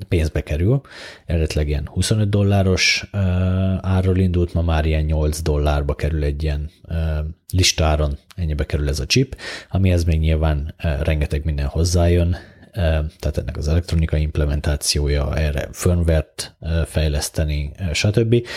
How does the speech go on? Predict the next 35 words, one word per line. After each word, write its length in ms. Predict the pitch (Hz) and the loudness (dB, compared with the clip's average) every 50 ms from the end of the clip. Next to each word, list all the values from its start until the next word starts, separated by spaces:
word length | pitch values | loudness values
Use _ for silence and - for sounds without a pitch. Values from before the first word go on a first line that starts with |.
| - - - - | -12 -12 -14 -2
Tehát 180 | _ - 101 - | _ 0 2 4
akkor, 240 | 117 117 - 170 151 | 2 2 2 0 2
amikor 300 | 127 104 92 - 92 87 | 2 0 2 2 2 2
egy 140 | 85 78 - | 2 0 -2
P 240 | - - 95 92 85 | 0 2 2 2 2
C 100 | - 98 | 2 0
gyártó 500 | 87 80 78 71 73 - - - 73 69 | 2 2 2 0 0 -2 -4 -4 -4 -4
vagy 120 | 73 71 | -4 -6
egy 100 | 69 - | -6 -4
periféria 560 | - 87 80 85 80 - - 82 78 78 73 | -4 -2 0 0 0 0 0 0 2 2 2
gyártó 440 | 76 73 76 69 69 - - - 73 | 0 0 -2 -2 -4 -4 -6 -4 -2
azt 220 | 76 78 - - - | -2 -2 -2 -2 -4
mondja, 280 | 80 76 76 78 76 | -4 -4 -2 -2 -4
hogy 260 | - - 76 71 - - - - - - - - _ _ _ _ _ | -2 -2 -4 -4 -6 -10 -16 -20 -20 -20 -20 -20 _ _ _ _ _
most 240 | _ - 80 - - | _ -8 -8 -4 0
nem 200 | - 92 90 82 - | 0 0 0 0 0
U 260 | 104 98 95 90 87 | 2 2 4 4 4
S 80 | 87 90 | 2 2
B 160 | 87 82 76 | 2 2 0
portot 540 | - - 92 85 82 - - 78 76 - - | 0 2 0 0 0 0 -2 -4 -4 -2 -2
teszek 600 | - 80 - - - 73 73 - - - - _ _ _ _ _ _ | -2 0 0 0 -2 -2 -4 -6 -12 -18 -20 _ _ _ _ _ _
erre 280 | _ - 85 78 76 69 | _ -4 -2 -2 -2 -2
a 80 | 64 73 | -4 -2
gépre, 400 | 85 87 82 82 - - 78 76 | 0 0 0 0 -2 -2 -4 -2
hanem 580 | - - 76 73 76 73 73 71 73 78 - _ _ _ | -2 -4 -6 -4 -4 -6 -6 -8 -10 -12 -16 _ _ _
egy 180 | _ - - - | _ -18 -18 -8
Thunderbolt 640 | _ - 82 73 69 69 64 64 64 58 57 - - | _ -2 -2 0 0 -2 -4 -4 -6 -10 -10 -12 -6
porto-, 420 | - 98 101 107 - 135 123 - | -2 0 0 2 2 0 -2 0
portot, 480 | - 120 135 - - 156 151 147 - - - - - - - - _ | 0 0 0 2 2 2 0 0 -2 -10 -18 -20 -20 -20 -20 -20 _
annak 340 | _ 90 98 95 92 95 - | _ -2 2 2 2 2 2
azért 340 | 98 87 80 87 80 - - | 2 2 2 2 0 2 0
elég 200 | 85 78 76 71 | 0 0 0 -2
meredek 380 | 76 73 69 71 69 67 - - | -2 -2 -2 -4 -4 -6 -10 -8
költségei 580 | - 71 73 - - 73 69 69 64 - 62 | -8 -8 -4 -4 -4 -4 -4 -6 -8 -8 -8
vannak. 500 | 67 67 62 62 - 73 - - - _ | -10 -10 -12 -12 -12 -14 -16 -18 -20 _